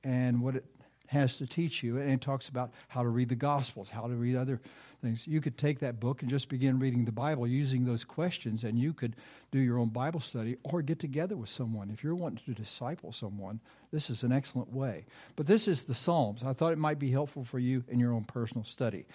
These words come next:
Now, before I rudely interrupted myself there, we were talking about the Septuagint, which calls it the Psalmoi, and, uh, it's been carried over,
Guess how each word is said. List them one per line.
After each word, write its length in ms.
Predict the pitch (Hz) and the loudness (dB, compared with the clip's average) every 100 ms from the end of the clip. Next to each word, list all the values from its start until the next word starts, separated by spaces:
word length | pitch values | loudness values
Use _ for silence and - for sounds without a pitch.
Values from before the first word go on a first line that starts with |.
| - - | -20 -12
Now, 260 | 165 143 123 | 0 4 4
before 340 | 117 117 143 | 2 -2 0
I 40 | 120 | 2
rudely 420 | 117 147 120 120 - | 4 2 2 -2 2
interrupted 580 | 135 117 131 135 - 110 | 4 4 2 0 -2 0
myself 600 | 123 117 175 143 123 - - - - - | 2 2 4 4 2 -4 -20 -20 -14 0
there, 280 | 113 110 123 - _ _ _ - _ _ - | 2 2 -2 -14 _ _ _ -20 _ _ 0
we 100 | 139 | 2
were 60 | |
talking 160 | 123 139 | 4 6
about 180 | 135 139 | 6 4
the 60 | |
Septuagint, 760 | 127 180 175 - 113 107 131 196 - - - | 2 2 2 2 2 4 2 0 -12 -14 -2
which 180 | 143 | -2
calls 300 | - 147 135 | 4 6 6
it 120 | 143 - | 4 0
the 80 | |
Psalmoi, 680 | 135 - 160 139 107 110 156 - _ _ - - - | 0 4 6 6 4 2 -2 -6 _ _ -20 -20 -4
and, 300 | 139 139 131 | 4 6 6
uh, 200 | 127 123 131 | 6 2 0
it's 220 | 139 - | -4 -4
been 220 | - 139 | 0 0
carried 300 | - 143 135 | 2 2 4
over, 340 | 123 120 139 | 4 2 -2